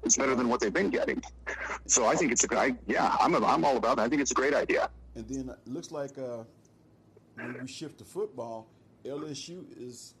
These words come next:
Speaker 2: on board with, uh, scheduling, I believe, Grambling and Southern, like, starting in twenty twenty-two and twenty twenty-three. So imagine that landscape,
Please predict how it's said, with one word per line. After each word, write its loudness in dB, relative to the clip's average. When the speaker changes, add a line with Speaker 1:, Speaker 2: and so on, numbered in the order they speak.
Speaker 2:
on -8
board -4
with, -12
uh, -8
scheduling, -10
I -18
believe, -12
Grambling -10
and -14
Southern, -10
like, -14
starting -12
in -18
twenty -16
twenty-two -16
and -16
twenty -14
twenty-three. -12
So -10
imagine -10
that -10
landscape, -12